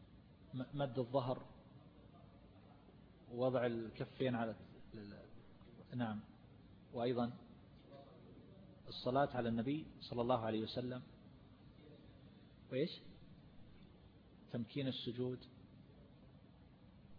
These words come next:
ذكر الزيادة على الفاتحة. وش أيضا؟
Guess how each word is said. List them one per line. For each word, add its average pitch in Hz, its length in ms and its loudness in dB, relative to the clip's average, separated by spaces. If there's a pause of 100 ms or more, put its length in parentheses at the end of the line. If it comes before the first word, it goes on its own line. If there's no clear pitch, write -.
ذكر 123 420 2
الزيادة 101 360 2
على 92 100 -4
الفاتحة. 98 440 -10 (280)
وش 127 180 -2
أيضا؟ 123 300 4